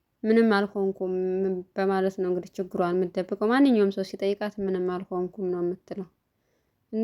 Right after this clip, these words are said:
«ደህና ነኝ አባዬ።» «እንዴ፣ እንዴት ደህና ነኝ ታያለሽ? እንዲህ በአንዴ በሀሳብ ጭልጥ ስትይ እያየሁሽ ደህና ነኝ አትበይ፣ የሆንሽው ነገር አለ» አለች። «ደህና ነኝ» ብላ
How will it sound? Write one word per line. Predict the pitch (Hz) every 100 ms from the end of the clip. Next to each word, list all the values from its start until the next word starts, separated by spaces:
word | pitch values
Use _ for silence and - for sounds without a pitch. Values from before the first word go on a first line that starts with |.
| 226
«ደህና | 208 202 196
ነኝ | 196 190
አባዬ።» | 180 - 190 185
«እንዴ፣ | 196 196 220
እንዴት | 214 202 196
ደህና | 190 185 180
ነኝ | 185
ታያለሽ? | 180 180 175 185
እንዲህ | 190 185
በአንዴ | 185 185 185
በሀሳብ | 180 180 190 180 170
ጭልጥ | 190 185 175 196
ስትይ | 202 - 190
እያየሁሽ | 185 185 190 202 220 - _ _ _ _ _ _ -
ደህና | 190 190
ነኝ | 185 185
አትበይ፣ | 180 - 180 180
የሆንሽው | 180 185 190 185 175
ነገር | 170 165 185
አለ» | 170 170 220
አለች። | 175 185 -
«ደህና | 190 202 185
ነኝ» | 180 185
ብላ | 180